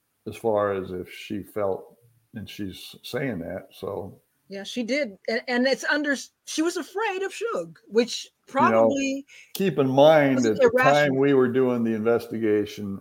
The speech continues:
Speaker 1: on Flamingo, that street was closed. So it would have had to been somewhere a little bit of distance, but I don't know.
Speaker 2: But, you know, it, but it's understandable that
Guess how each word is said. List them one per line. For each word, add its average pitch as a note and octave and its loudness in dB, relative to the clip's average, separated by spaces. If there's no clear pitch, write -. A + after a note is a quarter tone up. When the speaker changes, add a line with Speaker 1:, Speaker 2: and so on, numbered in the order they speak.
Speaker 1:
on F#2+ -6
Flamingo, G2+ -4
that F2 -6
street G#2+ -4
was D2+ -14
closed. D#2 -6
So G#2 -6
it F#2 -6
would G#2 -8
have F#2+ -6
had G2 -6
to F2+ -8
been F2+ -12
somewhere F2+ -8
a A2+ -12
little A#2+ -2
bit E2 -8
of C#2+ -12
distance, - -14
but E2 -8
I A2 0
don't F#2 -4
know. D2+ -16
Speaker 2:
But, B3+ 0
you D4 -8
know, C4+ 0
it, B3 0
but B3 2
it's - -2
understandable A#3 -6
that F#3 -6